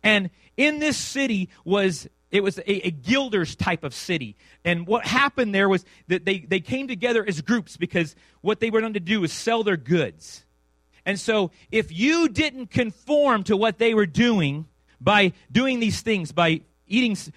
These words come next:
food sacrificed to idols. See, and, but see, then we go back to Galatians, and, well, didn't he say we were okay? To, we're free from that?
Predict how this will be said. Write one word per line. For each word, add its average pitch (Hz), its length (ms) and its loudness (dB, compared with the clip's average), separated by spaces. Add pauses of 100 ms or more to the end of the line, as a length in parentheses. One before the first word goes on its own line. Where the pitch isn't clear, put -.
food 233 200 2
sacrificed 202 640 -2
to - 100 -2
idols. 175 540 0 (400)
See, 247 220 0
and, 214 180 2 (260)
but - 140 -2
see, 269 120 0
then 247 120 2
we 262 100 4
go 311 160 4
back 285 220 0
to 208 80 0
Galatians, 233 460 2
and, 196 120 -2
well, 247 80 2
didn't 285 240 0
he 311 120 4
say 320 200 0
we 294 160 4
were 277 120 6
okay? 277 380 2 (260)
To, 220 200 2
we're 269 160 2
free 294 320 -2
from 311 220 -2
that? 311 260 0